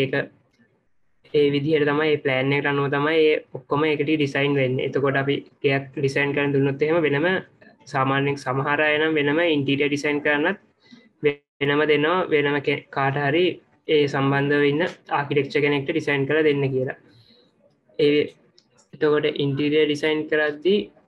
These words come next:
ඒකේ, ඒ කියන්නේ ගෙදරට කොහොමද එළිය එන්න ඕනේ, ඒ ගැන,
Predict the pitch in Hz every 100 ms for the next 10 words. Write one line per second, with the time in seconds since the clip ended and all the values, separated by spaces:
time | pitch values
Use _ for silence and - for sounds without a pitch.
0 | - - _ _ _ _ _ _ _ _
1 | _ _ _ - 147 139 151 156 - -
2 | 156 139 135 139 143 143 147 156 147 147
3 | 139 139 143 143 143 139 135 131 143 -
4 | - _ - 151 143 147